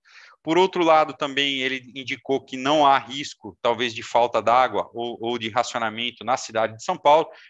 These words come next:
mas alerta aí para eventual risco de racionamento no interior, tá? Então, esses foram os destaques aí da semana passada, pessoal. Essa semana, então, ficar de olho aqui nos movimentos, principalmente de Petro, né?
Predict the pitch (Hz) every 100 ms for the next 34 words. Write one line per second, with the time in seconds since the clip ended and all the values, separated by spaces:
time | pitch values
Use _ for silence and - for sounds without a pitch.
0 | - 135 139 143 127 131 135 127 131 -
1 | 135 135 117 131 120 113 131 - 117 117
2 | 123 - 123 107 120 117 117 120 135 -
3 | - 147 135 135 135 127 95 82 _ -
4 | 101 - - - - 170 151 131 170 165
5 | 156 143 - 143 139 117 127 123 120 -
6 | 117 120 - 151 - 156 175 127 110 107
7 | - 98 90 - _ - _ _ - 127
8 | 143 135 143 135 139 - - 135 117 127
9 | 123 - 139 156 143 127 127 123 - 165
10 | - 131 127 135 160 - 160 196 - -
11 | _ _ - 131 156